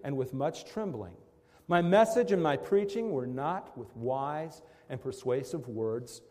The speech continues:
but with a demonstration of the Spirit's power, so that your faith might not rest on men's wisdom, but on God's power." That's the key.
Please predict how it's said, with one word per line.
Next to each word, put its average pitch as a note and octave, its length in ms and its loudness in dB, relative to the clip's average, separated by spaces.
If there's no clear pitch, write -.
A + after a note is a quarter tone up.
but E3+ 100 -2
with F#3+ 180 -2
a E3 40 -6
demonstration A3 920 0
of F3+ 80 2
the F3+ 100 0
Spirit's G3 460 4
power, D3 500 2
so F3 180 2
that D#3 360 0
your A#2+ 160 -4
faith G3 640 0
might D#3 400 -4
not D3 420 -4
rest C#3+ 380 -2
on G#2+ 260 -8
men's F#3 360 -4
wisdom, A2+ 480 -8
but C#3 120 -8
on D3 160 -4
God's A2 320 -6
power." E2+ 400 -14
That's B2+ 320 -8
the B2+ 100 -8
key. G#2 300 -12